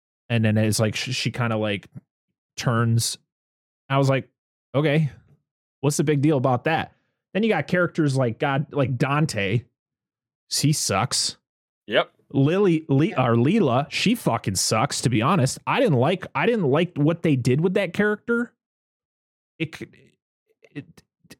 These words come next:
Speaker 1: I don't know, man. They tried to interweave certain things into her character, like she was a, uh, she was a mass shooter survivor.
Speaker 2: Yep.
Speaker 1: Like, she was a school shooter survivor, which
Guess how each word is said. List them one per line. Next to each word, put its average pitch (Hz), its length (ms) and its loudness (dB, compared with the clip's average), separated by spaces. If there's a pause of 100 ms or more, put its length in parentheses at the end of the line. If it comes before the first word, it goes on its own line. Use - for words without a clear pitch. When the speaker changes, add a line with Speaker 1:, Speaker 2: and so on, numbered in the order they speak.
(120)
Speaker 1:
I 202 120 -2
don't 127 180 2
know, 104 140 0
man. 117 220 0
They 151 80 2
tried 226 220 0
to 196 80 0
interweave 123 560 2
certain 127 300 2
things 117 300 0
into 110 180 2
her 110 140 0
character, 107 420 0
like 101 180 0
she - 140 -2
was 110 180 0
a, 98 220 0 (640)
uh, 107 380 2 (160)
she - 180 -4
was 117 160 2
a 127 60 2
mass 160 260 0
shooter 226 380 2
survivor. 92 640 0 (640)
Speaker 2:
Yep. 104 240 -6
Speaker 1:
Like, 117 120 0
she 139 120 0
was 127 120 2
a 123 60 0
school 208 260 2
shooter 110 340 0
survivor, 98 500 -6 (460)
which 170 340 -2